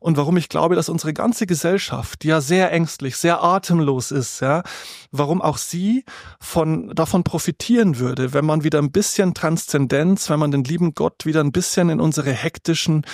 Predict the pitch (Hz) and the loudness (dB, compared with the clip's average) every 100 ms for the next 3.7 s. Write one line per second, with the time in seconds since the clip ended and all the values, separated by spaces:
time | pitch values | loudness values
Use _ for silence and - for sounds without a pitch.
0 | - - - 214 - 180 175 175 147 - | -18 -8 2 2 4 0 0 0 -2 -2
1 | - 151 147 156 147 147 147 151 - 156 | 0 0 2 2 2 2 -2 -2 -2 -2
2 | - 147 139 123 131 139 131 - 127 139 | 0 0 2 2 2 2 0 0 0 0
3 | - 127 127 123 160 151 | 0 0 2 0 -4 -6